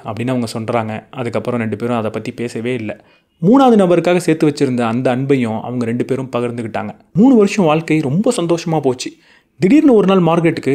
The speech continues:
கையெல்லாம் விறைக்க ஆரம்பிச்சுது. கண்ணு இருட்ட ஆரம்பிச்சுது, காது கேட்கல, மயக்கம் வர ஆரம்பிச்சுது. எட்டின்னு அவங்க கத்தி எட்டி உள்ள வரத்துக்குள்ளேயே தரையில நிலை குலைஞ்சு விழுந்துட்டாங்க.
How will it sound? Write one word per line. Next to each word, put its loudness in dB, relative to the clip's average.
கையெல்லாம் 4
விறைக்க 0
ஆரம்பிச்சுது. -6
கண்ணு 2
இருட்ட 2
ஆரம்பிச்சுது, -4
காது -2
கேட்கல, -6
மயக்கம் -2
வர -2
ஆரம்பிச்சுது. -8
எட்டின்னு 4
அவங்க 4
கத்தி -2
எட்டி 2
உள்ள 4
வரத்துக்குள்ளேயே -4
தரையில 0
நிலை -2
குலைஞ்சு -4
விழுந்துட்டாங்க. -6